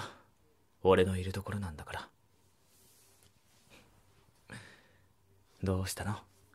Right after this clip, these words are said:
うつむいちゃって。照れた？ん？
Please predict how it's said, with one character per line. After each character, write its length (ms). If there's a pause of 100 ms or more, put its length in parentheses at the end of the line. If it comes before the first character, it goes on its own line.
(600)
う 100
つ 100
む 60
い 40
ち 100
ゃ 20
っ 40
て。 240 (2500)
照 160
れ 140
た？ 320 (1040)
ん？ 160